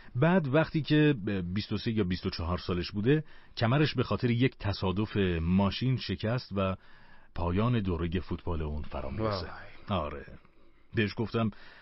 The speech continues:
Speaker 1: اگه بتونم به تو نشون بدم که چطور باز تمام اون احساسهای مهم بودن و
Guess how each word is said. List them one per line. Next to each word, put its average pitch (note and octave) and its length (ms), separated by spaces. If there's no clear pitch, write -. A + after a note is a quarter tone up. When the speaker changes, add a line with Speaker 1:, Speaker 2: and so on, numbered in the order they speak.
Speaker 1:
اگه C3 360
بتونم A#2+ 500
به G#2 80
تو - 120
نشون A#2 380
بدم G#2 240
که - 140
چطور B2 500
باز G#2 340
تمام A#2+ 420
اون A#2+ 260
احساسهای G#2 720
مهم F#2+ 540
بودن F#2+ 340
و F2+ 200